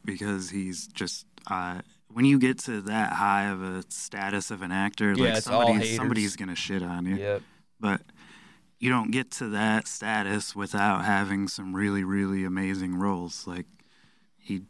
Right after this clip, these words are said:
Speaker 1: develops good characters, and he stays in that character throughout the movie, and he's convincing about it and does well, so.
Speaker 2: I don't really talk, I mean, I don't know if anybody talks about it. I don't hear a lot about it, but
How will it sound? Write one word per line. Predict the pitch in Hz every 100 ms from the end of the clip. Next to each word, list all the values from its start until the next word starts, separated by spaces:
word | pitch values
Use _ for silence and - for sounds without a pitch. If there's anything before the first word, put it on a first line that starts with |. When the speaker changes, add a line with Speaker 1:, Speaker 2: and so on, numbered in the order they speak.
| _ -
Speaker 1:
develops | 107 95 95 98 -
good | 101 92
characters, | - 101 95 - 101 101 92
and | 92
he | 92
stays | - - 95 98 92
in | 95
that | 98 -
character | - 95 92 104 92
throughout | 98 101 95
the | 87
movie, | 98 107 107 104
and | 104
he's | 101
convincing | - 101 90 104 104 98
about | 101 101 104
it | 104
and | 98
does | 95 98 87
well, | 104 95
so. | - - 104 104 - - -
Speaker 2:
I | 120
don't | 131
really | 117 117 107
talk, | 117 113 -
I | 117
mean, | 120 120
I | 127
don't | 123
know | 123
if | 123
anybody | 123 117 110 110
talks | 117 117 -
about | 113 113 120
it. | -
I | 98
don't | 107 117 110 104
hear | 120 120
a | 117
lot | 117
about | 110 117 117
it, | 113 -
but | 101 92